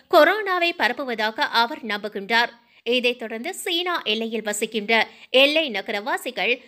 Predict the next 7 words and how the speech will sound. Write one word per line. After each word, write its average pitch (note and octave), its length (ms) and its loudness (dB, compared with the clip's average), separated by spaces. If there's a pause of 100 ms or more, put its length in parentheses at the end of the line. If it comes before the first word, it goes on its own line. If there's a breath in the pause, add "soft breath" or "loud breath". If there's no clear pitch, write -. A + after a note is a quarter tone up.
(120)
துப்பாக்கியால் F4+ 760 2
புறாக்களை C#4+ 440 2
சுட்டு C#4+ 400 -6
கொன்று B3 320 -4
குவித்து B3 340 -4
வருகின்றார்கள். G#3 880 2 (300 soft breath)
அதுபோல, A#3 680 0